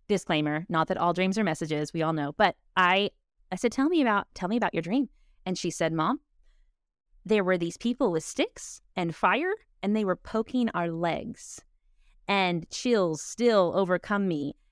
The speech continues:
And I thought, "Oh, this is for me." And I, of course, the three D mind kicked in, and I said to her, the overanalytical human mind kicked in, and I said, "Are you, you talking about school safety at preschool this week, like fire, hell, weather safety?"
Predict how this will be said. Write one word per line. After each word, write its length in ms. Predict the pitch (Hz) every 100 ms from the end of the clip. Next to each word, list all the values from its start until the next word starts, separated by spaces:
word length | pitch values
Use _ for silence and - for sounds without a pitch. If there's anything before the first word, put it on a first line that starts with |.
| _ -
And 160 | 196
I 160 | 180 185
thought, 420 | - 185 170 - _ _ _ -
"Oh, 360 | 254 254 190 - _ _ _
this 200 | 220 240
is 160 | 240 -
for 260 | 233 262
me." 400 | 226 151 - 190 _ _ _ _ -
And 160 | 208 190
I, 240 | 165 180 -
of 100 | 165
course, 300 | - 208 196
the 60 | 180
three 200 | 185 170
D 100 | 165
mind 280 | 175 220
kicked 240 | 226 - 190
in, 300 | 175 175 175 -
and 140 | 185
I 100 | 170
said 300 | 160 - 277
to 100 | -
her, 400 | 240 185 170 165 -
the 80 | -
overanalytical 680 | 233 220 190 202 214 190 175
human 280 | 262 262
mind 360 | 226 233 254 214
kicked 260 | - 208 220
in, 180 | 240
and 100 | 214
I 80 | 165
said, 280 | 175 208 190 -
"Are 60 | 254
you, 240 | 370 466 466 _ _ _ -
you 80 |
talking 240 | 262 381 339
about 200 | 247 190
school 260 | - 285
safety 480 | 277 269 302 - 302
at 100 | -
preschool 440 | - 247 - 294 294
this 180 | 285 -
week, 240 | 285 285
like 160 | 175 -
fire, 300 | 208 247 220
hell, 180 | 226
weather 300 | 185 254 302
safety?" 540 | 285 311 311 - 302